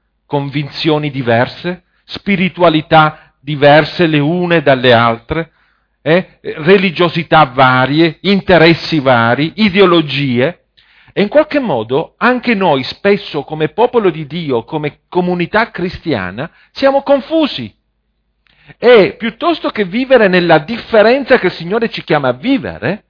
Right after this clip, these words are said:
assorbiamo le ideologie, serviamo gli idoli che ci stanno attor-, attorno a noi. Per cui c'è una fa-, c'è una frase del libro dei Giudici che è davvero il cuore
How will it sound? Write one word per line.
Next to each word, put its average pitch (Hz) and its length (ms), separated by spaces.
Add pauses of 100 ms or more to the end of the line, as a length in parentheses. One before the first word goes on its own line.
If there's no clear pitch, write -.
(160)
assorbiamo 202 1000 (560)
le 147 140
ideologie, 147 1040 (500)
serviamo 226 840
gli 147 180
idoli 127 640
che 175 100
ci 196 120
stanno 123 600
attor-, 180 400
attorno 190 360
a 220 40
noi. 220 340 (1160)
Per - 120
cui 262 120
c'è 214 140
una 180 160
fa-, 120 240
c'è - 120
una 196 180
frase 98 520 (720)
del 127 180
libro 135 320
dei 107 160
Giudici 107 580 (460)
che 220 120
è 214 40
davvero 127 600
il 165 200
cuore 107 640